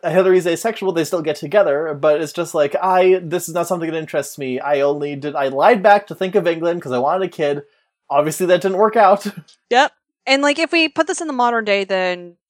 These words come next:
Speaker 2: let's say the kid die-, died of cancer.
Speaker 1: That's, oh, that's another thing, is that we could easily stick this in the modern day.
Speaker 2: Yeah. Yeah. And that also gives us access to way more technology for her to play
Speaker 1: Yes.
Speaker 2: around with. And can also, like, better convince,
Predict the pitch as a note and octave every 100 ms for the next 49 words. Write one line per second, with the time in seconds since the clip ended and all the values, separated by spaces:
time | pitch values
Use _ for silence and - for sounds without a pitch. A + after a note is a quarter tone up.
0 | - G#3 - G#3 F#3+ F#3+ - G3 E3+ F3+
1 | F3 E3+ E3+ _ - F#3+ E3+ - E3 D#3
2 | F3+ E3+ - F3 E3+ A#3+ E4 F#4 A4 G#4+
3 | A4 G#4 G4 A#3+ A3 B3 D4 A#3+ G#3 A3
4 | - G3+ F#3 E3+ F3 E3+ D3+ D3 B2 A#2
5 | G2 - _ C#4 F#3+ - _ _ _ _
6 | G#4+ - - - D4+ E4+ G4 D#4 D4+ C#4
7 | C4 C4+ B3+ - A3+ A3 A#3+ - A#3 A3
8 | G#3 G3 - F#3+ G3+ G3 F#3+ - - B3+
9 | F#3+ - E3 - _ _ G3+ F3+ E3+ F#3+
10 | - E3+ D#3+ A#3 E3+ C#2+ - _ - C4
11 | D4+ D4 C4 A#3+ G#3 A3 A3 G#3+ G3+ F#3
12 | F#3 G#3+ G3+ G3 G3 F#3 F#3+ F3+ - -